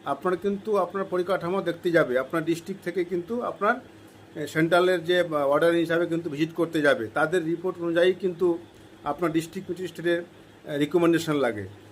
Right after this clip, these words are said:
সেটা একটু স্যাটিসফ্যাকশন হতে হবে, নাহলে কিন্তু আপনি আবেদন আপনার ক্যান্সেল হবে। তার জন্য আপনার যে সমস্ত ক্যাটাগরি রয়েছে,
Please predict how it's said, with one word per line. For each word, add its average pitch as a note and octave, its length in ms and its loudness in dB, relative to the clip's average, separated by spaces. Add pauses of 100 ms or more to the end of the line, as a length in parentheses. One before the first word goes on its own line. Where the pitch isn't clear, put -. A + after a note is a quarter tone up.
(220)
সেটা D#3+ 160 0
একটু F3 120 -6
স্যাটিসফ্যাকশন E3+ 640 -6
হতে D#3 220 -2
হবে, C3+ 240 0
নাহলে C#3+ 260 0
কিন্তু D3+ 280 -6
আপনি C#3+ 240 -4
আবেদন B2+ 400 -4 (340)
আপনার C#3 300 -2 (260)
ক্যান্সেল C3+ 360 -2
হবে। G#2+ 280 -6 (340)
তার C#3+ 180 0
জন্য E3 240 2
আপনার E3+ 380 0 (380)
যে D3 100 -2
সমস্ত D#3+ 300 -4
ক্যাটাগরি D#3 460 0
রয়েছে, D3+ 500 0